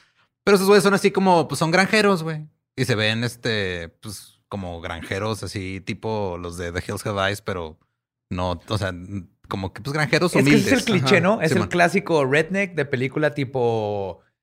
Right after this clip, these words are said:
Speaker 3: De los
Speaker 2: eh,
Speaker 3: que usan,
Speaker 2: Chainsaw
Speaker 3: este,
Speaker 2: Massacre,
Speaker 3: overall, güey, ¿no?
Speaker 2: overall,
Speaker 1: Simón.
Speaker 2: ajá. Es, es Chainsaw Massacre, The Hills Have Eyes, que son
Speaker 3: Mullets y la madre.
Speaker 2: el cliché de, ajá, lo-, los, este, rednecks o la gente así de campo,
Speaker 1: Sí,
Speaker 2: toda
Speaker 1: la gente de
Speaker 2: rara,
Speaker 1: las
Speaker 2: que
Speaker 1: montañas toda rara, güey. Que,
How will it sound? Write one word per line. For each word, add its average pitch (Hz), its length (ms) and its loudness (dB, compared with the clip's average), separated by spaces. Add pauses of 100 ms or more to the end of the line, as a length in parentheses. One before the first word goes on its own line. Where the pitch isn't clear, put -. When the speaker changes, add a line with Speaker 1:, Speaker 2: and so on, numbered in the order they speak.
Speaker 3:
De 147 80 0
los 143 140 0
Speaker 2:
eh, 127 40 0
Speaker 3:
que 147 80 0
usan, 180 340 4
Speaker 2:
Chainsaw 180 180 4
Speaker 3:
este, - 60 4
Speaker 2:
Massacre, 135 420 6
Speaker 3:
overall, 139 440 6
güey, 135 160 4
¿no? 165 80 2
Speaker 2:
overall, 160 380 4 (220)
Speaker 1:
Simón. 127 160 -4
Speaker 2:
ajá. 156 300 -2 (360)
Es, 151 280 0
es - 260 -2
Chainsaw 160 380 -2
Massacre, 170 640 0
The 139 180 0
Hills 143 300 -4
Have 123 220 -4 (340)
Eyes, 151 220 -4
que 131 80 -2
son 135 80 4
Speaker 3:
Mullets 151 480 2
y 120 60 -10
la 107 100 -8
madre. 160 140 -4
Speaker 2:
el 160 100 -4
cliché 156 420 0
de, 147 540 2
ajá, 123 280 -2
lo-, 120 280 -2
los, 117 400 -4
este, 101 760 -8
rednecks 151 760 -2
o 123 80 -6
la 110 120 -6
gente 117 260 -4
así 123 180 -4
de 127 160 -4
campo, 135 360 -4
Speaker 1:
Sí, 135 440 0
Speaker 2:
toda 127 160 0
Speaker 1:
la 131 80 4
gente 127 120 0
de 131 60 6 (140)
Speaker 2:
rara, 131 100 6
Speaker 1:
las 131 80 6
Speaker 2:
que 123 60 2
Speaker 1:
montañas 113 480 -2
toda 113 140 0
rara, 110 280 0
güey. 104 160 -4
Que, - 160 -16